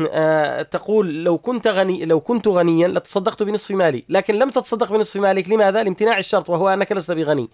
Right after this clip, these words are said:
كذلك: "ولو أنهم إذ ظلموا أنفسهم جاءوك فاستغفروا الله واستغفر لهم الرسول لوجدوا الله تواباً رحيماً". الجواب: لوجدوا الله تواباً رحيماً. طيب،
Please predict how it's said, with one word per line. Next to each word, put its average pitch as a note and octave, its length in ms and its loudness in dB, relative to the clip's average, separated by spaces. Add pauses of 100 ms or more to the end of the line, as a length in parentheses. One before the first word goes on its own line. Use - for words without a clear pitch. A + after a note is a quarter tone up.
(340)
كذلك: G#3 400 2
"ولو F3+ 260 4
أنهم G#3+ 440 0
إذ F3+ 80 2
ظلموا G3+ 500 2
أنفسهم F#3+ 420 -2
جاءوك G3 400 2
فاستغفروا F#3+ 400 -4
الله A3 180 2
واستغفر G3+ 380 0
لهم G3 200 0
الرسول G3 340 -2 (280)
لوجدوا G#3 360 2
الله G#3 180 2
تواباً F#3+ 280 2
رحيماً". F3 340 0
الجواب: F#3+ 520 4 (420)
لوجدوا G#3 580 4
الله F3 280 2
تواباً D3 380 2
رحيماً. B2+ 440 -4 (500)
طيب، F3 180 2